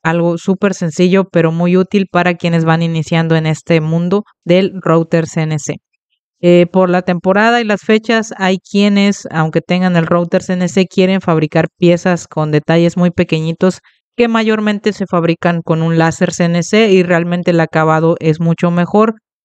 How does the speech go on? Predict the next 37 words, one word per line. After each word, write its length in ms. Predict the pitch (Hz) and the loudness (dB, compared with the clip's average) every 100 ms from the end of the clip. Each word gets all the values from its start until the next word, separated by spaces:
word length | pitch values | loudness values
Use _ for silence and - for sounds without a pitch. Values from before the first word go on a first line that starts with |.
| _ | _
porque 500 | 202 220 220 226 220 | 2 2 2 -2 -2
al 340 | 180 170 170 170 | -2 -2 0 0
nosotros 480 | 170 185 180 202 190 | 0 0 0 0 0
utilizar 420 | 180 175 180 185 | 2 2 2 2
una 120 | 185 | 2
herramienta 460 | 175 170 175 175 185 | 0 0 -2 -2 -2
giratoria 640 | 190 180 - 196 196 190 - | 0 -2 0 0 2 0 -2
hay 160 | 180 | -2
mayor 300 | 180 175 170 | 2 2 2
probabilidad 680 | 175 175 175 175 180 180 190 190 | 0 2 2 2 2 2 0 -4
de 220 | 165 170 | -6 -4
que 120 | - | -4
se 140 | 170 165 | -2 -2
rompan 400 | 156 156 156 156 | -2 -4 -4 -2
las 160 | 147 | -4
piezas 340 | - 156 156 - | -2 -2 -2 -4
pequeñas. 520 | 170 196 214 202 - - | -4 0 0 0 -2 0
Esto 320 | 226 233 269 | 2 2 -2
no 180 | 247 233 | -2 0
quiere 160 | 233 | -2
decir 220 | 220 226 202 | -2 -2 -2
que 120 | 208 | -2
no 100 | 196 | -2
podamos 480 | - 190 175 175 175 | 0 0 0 -4 -6
fabricar 520 | - 160 156 151 156 - - | -2 0 0 0 -2 -4 0
productos 600 | 165 165 160 - 175 - | 2 2 0 -2 -4 -2
con 300 | 165 170 170 _ _ | -4 -4 -6 _ _
muchos 360 | 165 156 160 156 | -6 -2 0 0
detalles. 520 | 160 180 185 175 - | 0 0 0 -2 -4
Claro 340 | - 196 202 | -2 0 0
que 140 | 202 190 | -2 -2
sí 40 | |
se 120 | 208 | -2
puede, 320 | 190 208 208 214 | 0 2 2 -2
pero 340 | - 220 220 | 0 0 2
debemos 400 | 202 185 185 180 | 2 0 -2 -4
tener 300 | 180 170 | -2 -2